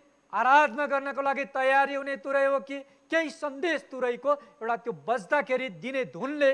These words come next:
मानिसहरूले त्यो बेला थाहा पाउँथे। अनि यहाँ भन्छ, यदि त्यसले ठिक धुन दिएन भने मान्छे अलमलमा पर्छ। यदि वीणा बजाएको हो कि मादल बजाएको, हामी कसरी छुट्याउँ? त्यसको धुनबाट नै हामीहरू छुट्याइ बसिरहेका हुन्छौँ।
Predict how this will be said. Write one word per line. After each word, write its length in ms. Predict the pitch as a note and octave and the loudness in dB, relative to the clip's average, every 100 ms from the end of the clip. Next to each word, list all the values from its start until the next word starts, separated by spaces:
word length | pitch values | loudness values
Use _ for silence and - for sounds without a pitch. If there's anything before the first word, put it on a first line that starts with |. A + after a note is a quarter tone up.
| C4+ - - | 0 -10 -8
मानिसहरूले 520 | C#4 D4+ D4 C#4+ C4+ | -4 -4 -2 -2 -2
त्यो 160 | C#4 B3 | -2 -2
बेला 160 | A#3+ A3+ | -2 -2
थाहा 160 | A3 A3 | 0 -2
पाउँथे। 340 | A3 G3+ D3 C3+ - _ _ _ _ _ _ _ _ - | -2 -8 -12 -20 -20 _ _ _ _ _ _ _ _ -12
अनि 140 | A#3+ C4+ | -8 -2
यहाँ 120 | B3+ | -2
भन्छ, 200 | A#3+ G#3 A#3 - _ - | -2 -6 -10 -10 _ -14
यदि 180 | D4+ D4 | -12 -10
त्यसले 200 | D#4+ C#4 - | -6 -4 -4
ठिक 160 | - C#4 F3+ | -6 -8 -6
धुन 200 | A#3 B3 | -8 -6
दिएन 280 | B3 A#3+ G#3+ | -4 -4 -6
भने 200 | F#3+ C#4 - _ | -8 -12 -18 _
मान्छे 280 | - D4 - | -12 -10 -6
अलमलमा 520 | C4 B3+ A3+ A3 G3 F3 | -2 -2 -2 -6 -6 -8
पर्छ। 240 | F3 D3 B2+ _ _ _ _ _ _ _ _ - | -10 -14 -20 _ _ _ _ _ _ _ _ -4
यदि 160 | B3+ C4+ F3 | -2 -2 -4
वीणा 240 | C4+ D4 C#4+ | 0 2 4
बजाएको 440 | C#4+ C#4 C#4 C#4 | 4 4 2 2
हो 80 | C4+ | 0
कि 120 | A3 | 0
मादल 460 | C4+ C4+ C#4+ C#4 C4+ | -6 -2 -2 0 0
बजाएको, 360 | B3+ B3 A#3 A3+ | -2 -2 -2 -4
हामी 160 | A#3+ | -6
कसरी 340 | C#4 F4+ C#4 A#3+ | -8 -4 -2 -2
छुट्याउँ? 320 | A3 F#3 D#3+ - _ | -6 -8 -12 -16 _
त्यसको 300 | - F3 - E3+ | -20 -16 -14 -10
धुनबाट 420 | D#3 A3+ A3 F3 F3 | -10 -4 0 2 0
नै 120 | A3 C4 - _ | -2 -8 -16 _
हामीहरू 300 | F3 F3+ F3+ | -8 -6 -6
छुट्याइ 400 | F3+ E3 D#3 E3 F#3 F3 D3+ | -8 -12 -8 -6 -8 -12 -14
बसिरहेका 560 | C3+ E3+ E3 F3 F#3+ | -14 -10 -6 -4 -4
हुन्छौँ। 320 | A3 C4+ C4 | -6 -4 -4